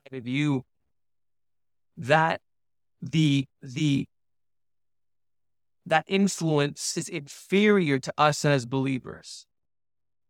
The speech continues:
We carry the presence of God in us. And so this is why as Christians, we gotta pray.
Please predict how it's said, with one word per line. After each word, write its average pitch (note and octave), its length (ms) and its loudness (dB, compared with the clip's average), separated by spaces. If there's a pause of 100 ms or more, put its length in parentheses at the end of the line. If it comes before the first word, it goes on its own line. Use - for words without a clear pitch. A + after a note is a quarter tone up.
(280)
We C3 80 -10
carry D#3 400 -4
the C#3 100 -4
presence C3+ 480 -6
of A#2 140 -8
God B2 480 4
in A#2+ 220 -8
us. - 340 -12
And B2 80 -16
so C3+ 120 -8
this C3 220 -2
is C3 120 -8
why C3+ 180 4
as B2+ 140 -4
Christians, D3+ 420 -10
we C#3 80 -8
gotta B2+ 300 -4
pray. E3 420 0